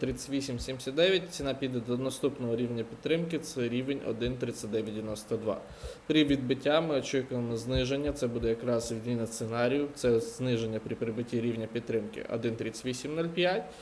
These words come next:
до рівня тридцять сім тридцять один.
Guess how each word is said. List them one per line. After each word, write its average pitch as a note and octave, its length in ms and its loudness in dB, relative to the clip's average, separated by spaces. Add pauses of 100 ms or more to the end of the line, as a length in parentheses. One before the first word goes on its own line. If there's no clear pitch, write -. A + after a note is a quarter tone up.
(220)
до D#3+ 300 6
рівня E3 320 6
тридцять C#3 400 -2
сім C#3 400 0
тридцять A#2+ 400 0
один. A2+ 260 2